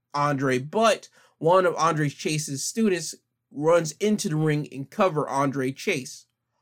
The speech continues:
Harlan decides to grab that student, drag him out of the ring. That student hits the mat on the outside of the ring, the little black, like, surface, pretty hard.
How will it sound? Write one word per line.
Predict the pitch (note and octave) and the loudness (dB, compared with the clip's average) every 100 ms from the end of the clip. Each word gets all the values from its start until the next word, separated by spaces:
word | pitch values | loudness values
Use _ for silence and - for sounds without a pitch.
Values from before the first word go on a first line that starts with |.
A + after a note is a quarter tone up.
| _ _ | _ _
Harlan | G#3+ C#4 C#4 | 4 4 4
decides | G#3 - G#3+ F#3+ | 0 2 2 2
to | D#3 | -2
grab | C3+ A#3+ D4 | 2 2 2
that | A#3 G#3 | 0 0
student, | - A3+ E3+ B2 - _ _ F3+ | -4 -2 -2 -2 -10 _ _ -14
drag | D#3 F#3 C#4+ F4+ | -2 2 2 2
him | E4+ | 2
out | C#4+ B3+ | 4 4
of | F3 | 2
the | C#3 | 0
ring. | B2+ B2 A#2 _ | -2 -4 -10 _
That | A3 C#4 | -2 -2
student | - A#3 G3+ D#3+ | -2 -4 -2 -2
hits | G3 G3 | -4 -6
the | - C3 | -10 -4
mat | C3 C3+ B2+ - - _ _ | -2 -2 -4 -8 -20 _ _
on | - | -8
the | C#3 | -4
outside | C#3 D#3 D#3 C#3+ | 0 0 0 0
of | C3+ | 0
the | |
ring, | C3 C3 B2+ | 0 -2 -4
the | |
little | C3 C3+ B2 | -2 -2 -2
black, | - D3+ C#3 - _ | -2 0 0 -4 _
like, | - D3+ B2 - _ _ _ _ _ _ _ _ | -4 -4 -4 -10 _ _ _ _ _ _ _ _
surface, | - - G#3+ F#3+ C3+ C3 - _ _ _ | -6 2 2 2 -6 -8 -14 _ _ _
pretty | - E4+ F4 | 2 2 4
hard. | E3 A3+ F#3 A#2 B2+ | 2 4 4 2 -6